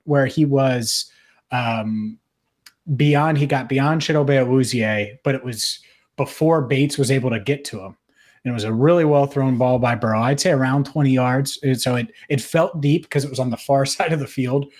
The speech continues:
for us, uh, as reporters, but it wasn't, you know, a fifty-yard ball or anything like that. Then you had the drop. And then I, I think the eleven on eleven per-, from a, a team standpoint or a first team standpoint was almost over.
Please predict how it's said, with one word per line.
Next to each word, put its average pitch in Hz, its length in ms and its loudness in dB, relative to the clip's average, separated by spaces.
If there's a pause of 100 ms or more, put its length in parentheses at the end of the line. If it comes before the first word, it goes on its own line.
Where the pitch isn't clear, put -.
(220)
for 123 220 -2
us, 131 260 -2
uh, 127 180 -2
as 120 200 0
reporters, 131 500 0
but 135 80 -2
it 127 80 -2
wasn't, 127 340 -2
you 110 80 -8
know, 98 160 -6
a 101 40 -2
fifty-yard 113 540 -2
ball 107 200 -2
or 107 60 -2
anything 107 300 -2
like 104 200 -2
that. 101 320 -4 (460)
Then 147 100 4
you 180 80 4
had 180 140 2
the 165 80 2
drop. 120 420 -2 (680)
And 143 200 4
then 175 380 2 (580)
I, 147 240 -6
I 139 100 2
think 208 400 0
the 214 80 2
eleven 156 320 4
on 147 100 2
eleven 139 280 2
per-, 131 240 -2
from 131 200 0
a, 113 380 -2
a - 80 -2
team 147 380 2
standpoint 120 760 0
or 120 220 2
a 120 120 0
first 143 320 0
team 120 180 0
standpoint 113 440 -2
was 113 140 -4
almost 113 360 2
over. 110 400 0